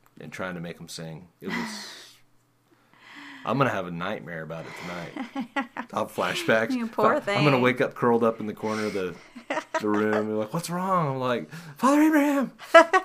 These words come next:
Speaker 1: No, we can't do Zacchaeus one more time.
Speaker 2: <laughs>
Speaker 1: They're not gonna make it."
Speaker 2: <sighs>
Speaker 1: Oh, man. It's like we had tried to have a puppet show, but the, the puppets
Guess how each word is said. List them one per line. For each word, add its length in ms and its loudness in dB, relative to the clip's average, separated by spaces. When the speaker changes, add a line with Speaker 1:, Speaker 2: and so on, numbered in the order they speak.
Speaker 1:
No, 200 8
we 100 6
can't 220 2
do 120 4
Zacchaeus 400 4
one 140 8
more 100 6
time. 440 6
Speaker 2:
<laughs> 80 -12
Speaker 1:
They're 1500 0
not 120 4
gonna 140 4
make 240 2
it." 220 -4
Speaker 2:
<sighs> 120 -8
Speaker 1:
Oh, 160 2
man. 240 -2
It's 120 -8
like 140 -4
we 140 -4
had 140 -2
tried 120 -4
to 60 2
have 80 0
a 60 -2
puppet 300 -4
show, 300 -2
but 200 -4
the, 120 -6
the 140 -12
puppets 420 -6